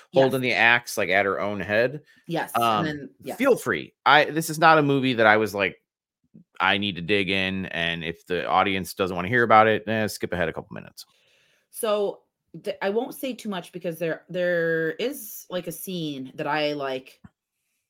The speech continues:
Speaker 1: got, like, sat up off the couch and I was like, "What?" And then it, like, continued on. And for the, everyone listening that has seen it, you know exactly what scene I'm talking about. Um, and it carried on for, like, a good two minutes afterwards, and I was like, "Holy shit," like, they went there,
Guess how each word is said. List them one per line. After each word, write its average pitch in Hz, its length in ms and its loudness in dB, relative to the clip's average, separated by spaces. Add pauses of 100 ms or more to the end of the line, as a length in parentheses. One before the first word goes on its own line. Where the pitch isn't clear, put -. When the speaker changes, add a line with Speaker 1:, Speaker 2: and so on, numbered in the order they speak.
(340)
Speaker 1:
got, - 220 -10
like, 147 200 -6
sat 165 240 -4
up 160 120 -6
off 147 200 -8
the 156 80 -14
couch 143 340 -8
and 131 100 -14
I 135 40 -10
was 139 140 -10
like, 139 140 -8 (100)
"What?" 359 600 -2
And 170 160 -2
then 165 140 -2
it, 156 120 -8
like, 139 200 -6
continued 175 580 -8
on. 196 500 -6 (540)
And 156 140 -12
for 170 120 -6
the, 151 240 -2
everyone 156 280 -6
listening 170 380 -10
that 151 100 -10
has 139 220 -10
seen 165 160 -10
it, 151 120 -12
you 143 100 -12
know 131 120 -12
exactly 139 400 -6
what 147 140 -10
scene 156 160 -12
I'm 151 80 -14
talking 147 320 -10
about. 151 280 -8 (440)
Um, 147 340 -4
and 160 120 -4
it 135 120 -14
carried 160 220 -6
on 151 180 -8
for, 147 100 -16
like, 131 300 -10 (320)
a 139 80 -16
good 151 240 -10
two 170 140 -12
minutes 147 260 -14
afterwards, 160 440 -8
and 160 100 -10
I 131 60 -8
was 131 100 -10
like, 127 160 -8
"Holy 208 460 -10
shit," - 440 -10
like, 123 160 -12
they 139 120 -8
went 143 240 -12
there, 98 300 -12